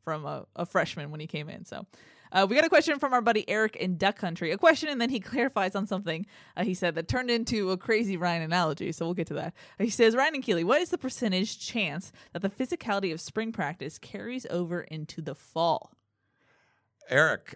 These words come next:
Speaker 2: uh,
Speaker 1: Well, when we put it in our formula of Clay Helton <laughs> isms, <laughs> divide by two, and I'm just kidding.
Speaker 2: I think, uh, so it's not gonna be the same. I feel like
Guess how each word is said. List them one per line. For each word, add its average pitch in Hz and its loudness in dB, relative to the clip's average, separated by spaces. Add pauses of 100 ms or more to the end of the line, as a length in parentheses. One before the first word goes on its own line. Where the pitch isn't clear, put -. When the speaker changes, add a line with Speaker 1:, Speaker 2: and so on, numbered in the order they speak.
Speaker 2:
uh, 123 2 (360)
Speaker 1:
Well, 127 6
when 233 4
we 247 -2
put 349 0
it - 0
in 269 0
our 202 4
formula 190 0 (140)
of 165 0 (320)
Clay 226 -2
Helton 208 0 (100)
<laughs> - -6
isms, 220 -2 (300)
<laughs> - -20
divide 277 0
by 240 4
two, 208 2 (200)
and 180 -8
I'm 185 -8
just - -10
kidding. - -8
Speaker 2:
I 170 6
think, 220 -4 (160)
uh, 127 4 (1080)
so 143 2 (280)
it's 160 0
not 254 0
gonna 160 2
be 135 2
the 95 -4
same. 71 -8 (180)
I 127 4
feel 196 -2
like 147 0